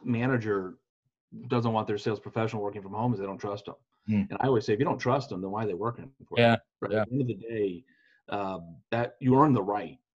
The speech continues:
Speaker 2: Yeah.
Speaker 1: to, to how you get managed. You know, I, I've always said that to every team that I've ever managed and everybody that's ever managed me, I earn the right to how I get managed.
Speaker 2: Yeah.
Speaker 1: And the reality is that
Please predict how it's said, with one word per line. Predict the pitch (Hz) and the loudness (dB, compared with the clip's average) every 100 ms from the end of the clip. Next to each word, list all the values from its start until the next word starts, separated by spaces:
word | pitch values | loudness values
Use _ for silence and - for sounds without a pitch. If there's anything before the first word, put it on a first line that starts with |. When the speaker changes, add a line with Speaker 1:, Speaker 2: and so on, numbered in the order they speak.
| _ - | _ -4
Speaker 2:
Yeah. | 90 | -2
Speaker 1:
to, | 95 73 | -2 -4
to | 104 | -8
how | 104 | -8
you | 98 | -8
get | 98 92 | -8 -8
managed. | 90 - - - _ - | -10 -14 -20 -20 _ -10
You | 95 | -10
know, | 87 | -6
I, | 104 110 110 | -2 -2 0
I've | 113 | 0
always | 117 117 | 2 2
said | 113 | 0
that | 104 110 | -2 -2
to | |
every | 107 117 | -4 -6
team | 117 117 113 | -4 -2 0
that | 101 | 0
I've | 101 101 | -2 -2
ever | 101 | -4
managed | 101 107 104 98 | -4 -4 -6 -6
and | |
everybody | 98 98 101 98 92 - | -6 -4 -4 -6 -8 -8
that's | 101 104 | -4 -2
ever | 101 | -2
managed | 101 95 123 | -4 -4 -2
me, | 98 | 0
I | 110 | 0
earn | 110 | -2
the | 107 | -2
right | 104 107 | -2 -2
to | 107 | -2
how | 104 104 | -2 0
I | 131 | 0
get | 120 | -2
managed. | 90 - _ - - _ 98 | -6 -20 _ -20 -20 _ -6
Speaker 2:
Yeah. | 90 - | -6 -6
Speaker 1:
And | 113 110 104 | -10 -8 -4
the | 107 | 0
reality | 117 131 123 110 | 4 4 4 4
is | 107 104 | 2 -2
that | 101 98 | -4 -4